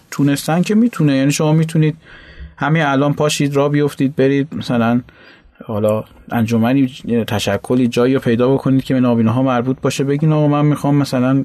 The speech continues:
با، اه، این قشر بیشتر آشنا بشم. این میل شخصی خود شماست. به هر حال ما توقع نمی‌تونیم داشته باشیم هشتاد میلیون آدم پاشن را بیفتن برن انجمن بگن ما می‌خوایم نابینا رو بشناسیم. اه،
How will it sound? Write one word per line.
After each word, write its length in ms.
با، 220
اه، 100
این 340
قشر 240
بیشتر 340
آشنا 260
بشم. 240
این 200
میل 640
شخصی 480
خود 240
شماست. 720
به 80
هر 80
حال 220
ما 160
توقع 360
نمی‌تونیم 340
داشته 260
باشیم 340
هشتاد 420
میلیون 260
آدم 240
پاشن 320
را 140
بیفتن 380
برن 220
انجمن 440
بگن 140
ما 140
می‌خوایم 260
نابینا 380
رو 80
بشناسیم. 560
اه، 440